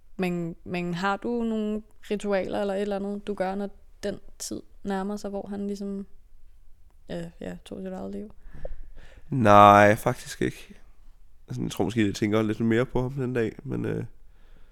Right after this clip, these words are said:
Speaker 2: i-, ikke sådan rigtig. Jeg tror, sidste år, der var jeg, jeg var hjemme med mine forældre,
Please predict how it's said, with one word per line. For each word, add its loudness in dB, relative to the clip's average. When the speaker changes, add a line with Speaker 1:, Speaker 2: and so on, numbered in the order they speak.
Speaker 2:
i-, 4
ikke 2
sådan -2
rigtig. -2
Jeg -14
tror, -2
sidste -2
år, -2
der -2
var 0
jeg, -4
jeg -4
var -8
hjemme -10
med -10
mine -10
forældre, 0